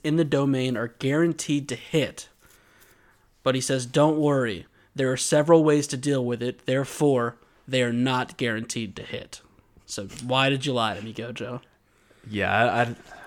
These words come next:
Speaker 1: We
Speaker 2: it's
Speaker 1: get
Speaker 2: a,
Speaker 1: a
Speaker 2: all this stuff is a little confusing. I'm glad we're going step by step.
Speaker 1: Mm-hmm. Yeah.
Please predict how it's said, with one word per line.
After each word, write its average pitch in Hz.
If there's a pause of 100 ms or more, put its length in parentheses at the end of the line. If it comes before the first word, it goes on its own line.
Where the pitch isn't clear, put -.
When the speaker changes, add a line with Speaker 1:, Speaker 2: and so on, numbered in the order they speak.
(1500)
Speaker 1:
We 151
Speaker 2:
it's 143
Speaker 1:
get 175
Speaker 2:
a, 165
Speaker 1:
a -
Speaker 2:
all 160
this 214
stuff 190
is 151
a 143
little 143
confusing. 123
I'm 101
glad 117
we're 120 (160)
going 120
step -
by 101
step. 107
Speaker 1:
Mm-hmm. 196 (480)
Yeah. 127